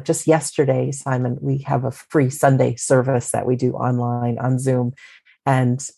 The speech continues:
we have a medium demonstration as part of it. And there's always a theme. And so the theme from yesterday was a view from above. It was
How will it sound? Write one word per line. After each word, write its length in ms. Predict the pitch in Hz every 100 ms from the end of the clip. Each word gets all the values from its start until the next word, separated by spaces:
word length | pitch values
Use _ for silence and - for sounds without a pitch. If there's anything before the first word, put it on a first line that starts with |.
| _ -
we 280 | - 151
have 100 | 139
a 60 | 127
medium 360 | 135 135 127 120
demonstration 840 | 123 120 - - - 127 - 127
as 100 | -
part 300 | - 123 120
of 60 |
it. 180 | 123 113
And 80 | 123
there's 140 | 131 151
always 320 | 165 156 139
a 40 |
theme. 500 | 131 120 113 117 123 - _ _ -
And 260 | 127 127
so 280 | 135 135 131
the 160 | 127 127
theme 260 | 147 131
from 220 | 127 131 127
yesterday 440 | 123 - 113 123
was 220 | 127 120
a 60 | 117
view 260 | 143 208
from 220 | 226 - 226
above. 560 | 202 120 139 139 135
It 140 | - 131
was 280 | 127 -